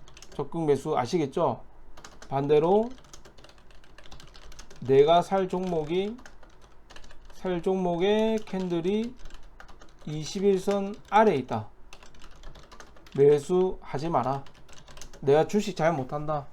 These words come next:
그럼 하지 마라. 아래에 있다. 그러면 하지 마라. 이 말입니다.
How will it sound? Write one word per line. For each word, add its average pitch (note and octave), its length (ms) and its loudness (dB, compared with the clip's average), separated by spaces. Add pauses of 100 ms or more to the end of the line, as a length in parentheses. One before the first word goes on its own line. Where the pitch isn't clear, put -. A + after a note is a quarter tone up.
(420)
그럼 F#3+ 160 4
하지 F3+ 280 -2
마라. D#3 400 2 (1800)
아래에 B3+ 280 12
있다. G3 480 8
그러면 G#3+ 240 6
하지 G#3 240 6
마라. E3+ 300 6
이 F#3+ 120 -2
말입니다. D#3 800 4